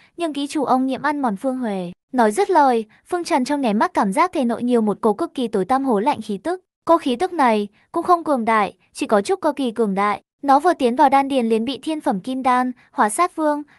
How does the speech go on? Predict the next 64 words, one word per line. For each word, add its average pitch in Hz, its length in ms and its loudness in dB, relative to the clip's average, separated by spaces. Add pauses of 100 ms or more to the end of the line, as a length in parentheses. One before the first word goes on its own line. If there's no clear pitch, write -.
lôi 302 160 4
kiếp 392 180 0
chi 320 180 -2
lực 262 180 -4
dạ 254 200 0
đến 208 200 -2
run 302 200 -4
lẩy 208 140 0
bẩy, 190 340 0 (220)
núp 392 160 0
vào 269 100 2
đan 254 200 2
điền 240 180 -2
trong 226 180 -6
góc. 285 240 -2 (220)
Nhưng 349 180 -6
là, 277 240 2 (180)
Phương 330 200 -6
Trần 294 220 -2
có 226 100 -2
thể 247 180 0
rõ 202 200 2
ràng 269 220 0
cảm 190 180 -2
giác 320 180 -2
được, 269 240 -2 (280)
cỗ 302 160 4
lực 370 140 2
lượng 302 220 -2
này 247 160 0
lại 233 160 0
cực 285 200 -8
kỳ 262 140 -4
cường 226 200 -4
đại 220 140 0
ông 269 180 0
nhiễm 277 160 -6
ăn 294 180 -4
mòn 214 160 -2
pháp 349 200 -2
bảo 220 140 2
năng 208 220 -2
lực. 208 160 -4 (260)
Đây 339 160 4
chính 285 200 -2
là 330 100 4
tiên 320 200 -4
khí 226 180 -4
độc 277 180 2
lự 254 200 0
chi 262 180 -2
lực. 226 220 0 (320)
Phương 311 220 0
Trần, 208 380 4 (220)
chính 285 220 -2
mình, 320 260 0 (220)
đây 269 160 2
là, 226 260 2 (220)
biến 254 160 2
thành 277 180 -2
u 220 120 0
ác 339 180 4
tính 220 180 -4
rồi. 233 340 0